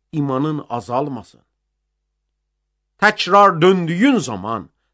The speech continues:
sən də öz qardaşlarına qüvvət ver.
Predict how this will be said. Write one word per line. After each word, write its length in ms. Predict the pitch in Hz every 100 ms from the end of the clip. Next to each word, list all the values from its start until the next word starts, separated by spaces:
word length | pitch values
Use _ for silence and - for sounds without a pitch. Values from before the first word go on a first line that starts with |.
| -
sən 440 | - 190 202 160 82
də 140 | 80 - _
öz 280 | 214 214 123
qardaşlarına 840 | 127 107 85 - - 87 73 76 76 _ _ _ -
qüvvət 420 | 135 78 101 - _
ver. 120 | _